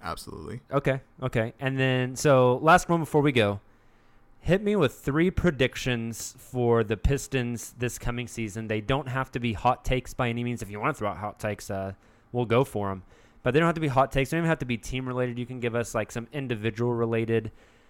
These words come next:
Speaker 2: predictions. But what are three predictions, three things you think will happen in this next season for Pistons basketball?
Speaker 1: So I think, uh, the Pistons will have two All-Stars.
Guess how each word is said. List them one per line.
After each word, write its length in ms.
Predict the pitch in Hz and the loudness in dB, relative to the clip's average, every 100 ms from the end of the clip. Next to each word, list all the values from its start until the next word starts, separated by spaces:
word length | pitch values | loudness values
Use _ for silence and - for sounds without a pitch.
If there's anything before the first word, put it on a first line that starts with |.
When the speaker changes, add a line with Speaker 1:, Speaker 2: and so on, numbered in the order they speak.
| _ - | _ 0
Speaker 2:
predictions. 600 | 135 127 - 131 123 113 | 2 2 0 -4 -4 0
But 180 | 131 127 | 2 4
what 140 | 170 | 6
are 80 | 160 | 6
three 300 | - 175 190 | 4 2 2
predictions, 560 | 165 151 143 147 139 | 2 2 0 -4 -6
three 200 | - 156 | 0 0
things 360 | 151 147 135 120 | 2 -2 -4 -2
you 100 | 131 | -4
think 320 | - 135 123 | -2 -6 -4
will 120 | 120 | -4
happen 560 | 107 - 113 - 104 101 - - - | -2 2 2 2 -6 -8 -20 -20 -10
in 100 | 117 | -4
this 220 | 117 110 | -4 -4
next 260 | 110 107 - | -4 -4 -4
season 400 | - 110 98 101 | -4 -4 -4 -8
for 140 | 107 | -8
Pistons 400 | 92 104 - 95 | -8 -10 -12 -16
basketball? 460 | 92 87 - 82 60 _ _ _ _ | -14 -14 -16 -20 -20 _ _ _ _
Speaker 1:
So 220 | - 107 | -6 -2
I 100 | 90 | -2
think, 420 | 107 123 113 - - - | -2 -2 -4 -6 -16 -8
uh, 360 | 98 95 95 95 | -4 -2 -4 -6
the 120 | 104 | -4
Pistons 340 | 117 - 113 | -4 -2 -4
will 80 | 110 | -4
have 180 | 101 - | -8 -6
two 300 | - 139 139 | -2 -2 0
All-Stars. 640 | 104 - 90 101 131 - | -2 -2 -4 -4 -6 -12